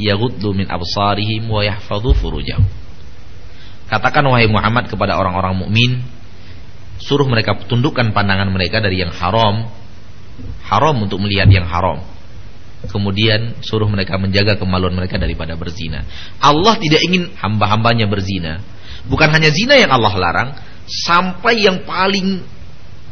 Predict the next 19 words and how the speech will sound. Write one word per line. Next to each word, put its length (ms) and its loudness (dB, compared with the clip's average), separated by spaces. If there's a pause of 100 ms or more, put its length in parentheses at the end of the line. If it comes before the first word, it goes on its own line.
(380)
yang 160 2
pertama 480 4
kali 240 4
menimbulkan 480 6
perbuatan 400 4
zina 240 4
itulah 240 6
pandangan 320 4
mata 240 4
yang 160 4
tidak 240 2
terjaga. 320 0 (1700)
Ini 160 4
asal 320 4
usul 240 2
zina 240 4
itu 80 2
pandangan 320 4
mata. 480 2